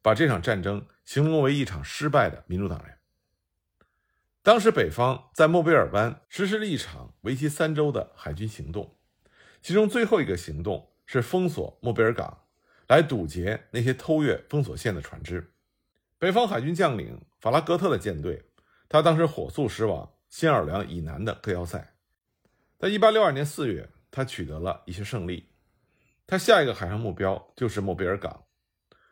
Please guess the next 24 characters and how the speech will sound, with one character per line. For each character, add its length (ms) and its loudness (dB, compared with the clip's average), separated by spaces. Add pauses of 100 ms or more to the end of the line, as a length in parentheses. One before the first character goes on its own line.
(100)
但 200 4
是 360 0
这 120 2
就 80 2
需 220 -2
要 340 6
法 100 -6
拉 80 0
戈 180 -2
特 120 0
的 80 0
战 260 -2
舰 320 -8 (300)
在 280 2
密 120 -2
西 100 -2
西 160 -4
比 100 -4
河 220 -12
上 340 -6
进 160 -8
行 80 -6
作 160 -8
战。 200 -8